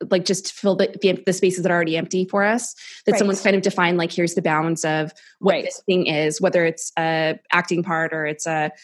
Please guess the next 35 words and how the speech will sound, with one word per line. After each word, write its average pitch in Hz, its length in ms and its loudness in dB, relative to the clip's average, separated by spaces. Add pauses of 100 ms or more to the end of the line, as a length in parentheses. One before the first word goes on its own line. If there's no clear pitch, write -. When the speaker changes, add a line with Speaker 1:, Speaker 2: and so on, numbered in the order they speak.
(320)
Speaker 1:
um, 160 300 0
design 170 560 0
position 165 380 0
or 156 80 0
whatever. 160 520 0
Speaker 2:
Mm-hmm, 214 360 -2
mm-hmm. 190 160 0
Speaker 1:
When 208 160 4
you 202 180 -6
move 196 240 2
away 180 320 2
from 165 440 -2
that 147 460 0
with 180 200 -2
the 180 60 -2
predefined 170 680 0
boundaries, 156 540 -2
then 170 360 2 (340)
you 185 140 0
really 202 200 2
have 202 80 0
to 190 60 -4
step 165 200 -4
into 160 180 -4
leadership 175 460 0
in 160 80 -4
a 147 40 -6
big 160 180 -4
way 170 280 2
and, 170 160 -2
like, - 200 -6
create 165 680 -2 (280)
what, 233 240 4
Speaker 2:
Mm-hmm, - 540 0
mm-hmm. 196 120 2